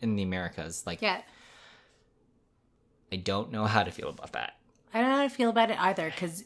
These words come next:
Speaker 2: it, we're not immune.
Speaker 1: No,
Speaker 2: Like,
Speaker 1: we're
Speaker 2: it's
Speaker 1: not.
Speaker 2: happened here.
Speaker 1: Yeah, exactly.
Speaker 2: And we've seen that with seniors.
Speaker 1: Yeah, exactly. Seniors especially have been the target of this, probably 'cause they're easy targets.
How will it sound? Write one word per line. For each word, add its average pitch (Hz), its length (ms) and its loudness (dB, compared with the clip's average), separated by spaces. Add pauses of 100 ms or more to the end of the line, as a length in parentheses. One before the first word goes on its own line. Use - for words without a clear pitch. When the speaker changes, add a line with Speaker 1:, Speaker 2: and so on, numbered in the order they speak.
Speaker 2:
it, 208 180 -6 (540)
we're 202 160 4
not 247 240 12
immune. 185 560 2
Speaker 1:
No, 196 240 12
Speaker 2:
Like, 120 80 12
Speaker 1:
we're 135 80 6
Speaker 2:
it's 190 60 8
Speaker 1:
not. 214 160 12
Speaker 2:
happened 190 340 4
here. 175 560 -2
Speaker 1:
Yeah, 180 280 6
exactly. 170 340 2
Speaker 2:
And 196 60 2
we've 190 140 2
seen 226 320 8
that 190 340 4
with 185 440 0 (100)
seniors. 202 920 8
Speaker 1:
Yeah, 170 240 12
exactly. - 380 4
Seniors 156 400 2
especially 120 460 2
have 98 180 4
been 98 140 -2
the 101 100 -2
target 104 380 -4
of 76 120 -6
this, - 340 -6 (880)
probably 101 260 6
'cause 95 220 0
they're 98 100 -8
easy 90 220 -6
targets. 104 640 -6